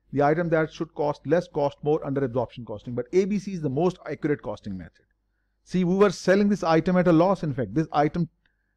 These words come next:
cost us sixty-six dollars. We should have sold it for more. So we are losing six dollars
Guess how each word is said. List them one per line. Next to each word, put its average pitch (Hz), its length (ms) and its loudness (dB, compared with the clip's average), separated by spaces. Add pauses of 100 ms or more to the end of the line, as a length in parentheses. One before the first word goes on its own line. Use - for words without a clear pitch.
(680)
cost 190 340 2
us 190 80 0
sixty-six - 500 -8
dollars. 151 280 4
We 175 60 -2
should 180 140 0
have 180 120 -2
sold 160 220 0
it 156 40 -2
for 156 140 -2
more. 175 220 -2
So - 120 -6
we 147 180 0
are 165 60 2
losing 156 360 2
six - 260 -8
dollars 156 340 2